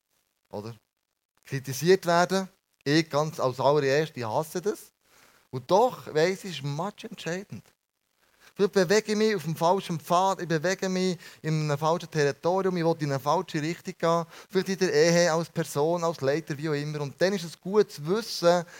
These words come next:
dass ich einen Ort habe, wo ich weiss, da dürfen die Leute ins Leben reinreden. Und ich nehme es an.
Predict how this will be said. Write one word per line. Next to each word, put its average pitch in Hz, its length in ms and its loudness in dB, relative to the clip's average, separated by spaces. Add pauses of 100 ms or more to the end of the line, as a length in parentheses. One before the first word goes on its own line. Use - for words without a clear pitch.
(280)
dass 151 160 -2
ich 156 80 4
einen 147 80 2
Ort 220 400 6
habe, 190 220 6
wo 180 40 2
ich 151 160 0
weiss, 180 380 2
da 175 80 -10
dürfen 160 460 0
die 139 60 -4
Leute 156 260 -8
ins - 160 -16
Leben 127 120 2
reinreden. 147 800 -6 (460)
Und 190 300 -2
ich 175 80 -2
nehme 180 180 -2
es - 160 -12
an. 147 300 -4